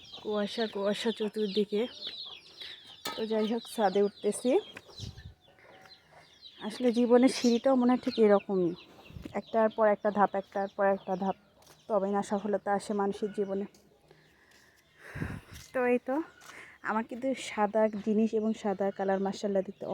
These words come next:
অনেক ভালো লাগে। আমার কাছে কিন্তু সিম্পলটা মাশাআল্লাহ অনেক সুন্দর লেগেছে। জানি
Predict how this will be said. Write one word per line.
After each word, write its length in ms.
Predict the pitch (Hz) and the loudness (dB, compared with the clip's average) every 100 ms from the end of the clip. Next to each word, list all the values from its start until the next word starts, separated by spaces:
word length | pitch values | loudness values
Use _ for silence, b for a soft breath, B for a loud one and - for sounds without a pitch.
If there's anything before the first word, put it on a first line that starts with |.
| 196 | -2
অনেক 320 | 196 196 214 196 | 0 0 -2 -4
ভালো 140 | 196 196 196 | -4 -2 0
লাগে। 160 | 196 196 | 0 0
আমার 140 | 185 190 | -2 -4
কাছে 140 | 196 214 | -6 -4
কিন্তু 180 | 202 208 b b b b b b b _ - | -2 -4 b b b b b b b _ -10
সিম্পলটা 520 | 214 208 226 202 214 208 | -6 -6 -6 -6 -4 -2
মাশাআল্লাহ 360 | 196 - 208 196 190 | -4 -4 0 0 2
অনেক 280 | 190 202 220 - | 2 2 0 -4
সুন্দর 280 | - 208 196 196 | -2 2 2 2
লেগেছে। 280 | 190 202 233 208 | 2 0 -2 0
জানি 160 | 190 | 0